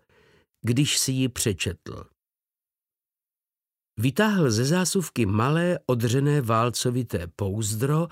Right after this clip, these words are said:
rozvázal tkaničku a podal mi krátký dopis,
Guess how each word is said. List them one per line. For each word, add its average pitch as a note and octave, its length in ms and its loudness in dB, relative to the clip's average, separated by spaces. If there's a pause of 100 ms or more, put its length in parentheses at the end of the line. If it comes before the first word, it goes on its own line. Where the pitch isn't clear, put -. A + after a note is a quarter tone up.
(360)
rozvázal A2+ 880 2
tkaničku A2+ 1000 -4 (640)
a G#2+ 160 0
podal G3+ 360 2
mi D#3+ 120 2
krátký C3+ 560 0
dopis, D#3+ 580 -2